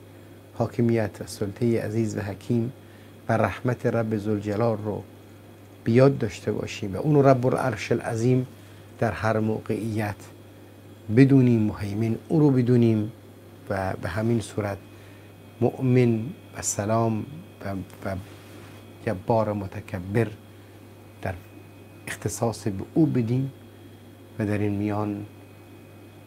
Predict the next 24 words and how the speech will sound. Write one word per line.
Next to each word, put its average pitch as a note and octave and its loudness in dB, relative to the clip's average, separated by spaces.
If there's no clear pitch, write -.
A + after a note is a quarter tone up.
عبادت A#2 0
و A#2 -2
اطاعت A#2 -4
او D#3 0
رو C3+ 0
آنطوری A#2+ -2
که G#2+ -10
شایسته G#2 -4
هست C3+ -4
انجام F#2+ -10
بدیم. - -20
اگر G3+ 12
ما G3+ 10
این G3+ 8
مفاهیم D#3 4
رو C3 4
به C3+ 10
درستی C#3 8
در D3+ 8
ذهن C#3+ 6
خودمون B2+ 2
داشته A2 -4
باشیم، - -8
بعد B2 6